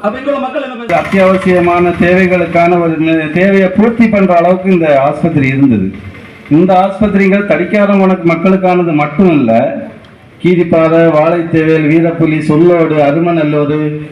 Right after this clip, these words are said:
Speaker 2: வீரநல்லூர், கேசவன்புதூர், தோமையார்புரம், இப்படிப்பட்ட கிட்டத்தட்ட ஒரு எட்டு பத்து ஊருக்கு ஒரு, ஒரு என்ன சொல்றது, ஒரு இதயம் மாதிரி இந்த ஆஸ்பத்திரி இருந்தது. ஏன்னா ஒரு அவசரத்துக்கு ஓடி ஓடி வருவாங்க, இங்க அட்மிட் ஆகணும்னா கூட அட்மிட் ஆகி,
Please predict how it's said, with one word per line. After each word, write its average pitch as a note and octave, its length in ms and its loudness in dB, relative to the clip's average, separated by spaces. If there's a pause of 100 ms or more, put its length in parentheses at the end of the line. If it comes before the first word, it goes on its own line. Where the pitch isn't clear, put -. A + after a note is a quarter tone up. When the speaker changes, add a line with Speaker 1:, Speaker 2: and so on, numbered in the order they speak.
Speaker 2:
வீரநல்லூர், D3+ 720 -2
கேசவன்புதூர், E3 760 0
தோமையார்புரம், D#3+ 720 0 (280)
இப்படிப்பட்ட F#3+ 680 0
கிட்டத்தட்ட F#3+ 640 0
ஒரு F#3+ 160 -2
எட்டு F#3+ 260 -2
பத்து G3 420 0
ஊருக்கு G#3 540 0
ஒரு, E3+ 540 -2
ஒரு E3 320 0
என்ன F3+ 200 2
சொல்றது, D3+ 280 2
ஒரு D3+ 160 0
இதயம் F3 360 0
மாதிரி D#3+ 360 -2 (160)
இந்த C3 200 2
ஆஸ்பத்திரி C3+ 380 0
இருந்தது. A#2+ 500 -2 (320)
ஏன்னா F#3+ 340 2
ஒரு F#3 140 2
அவசரத்துக்கு F#3+ 680 2
ஓடி G3 100 0
ஓடி F#3+ 180 2
வருவாங்க, E3 840 0 (300)
இங்க D#3+ 180 4
அட்மிட் G3 340 -2
ஆகணும்னா E3 500 0
கூட F3 220 0
அட்மிட் D#3 420 0
ஆகி, F#3 460 -4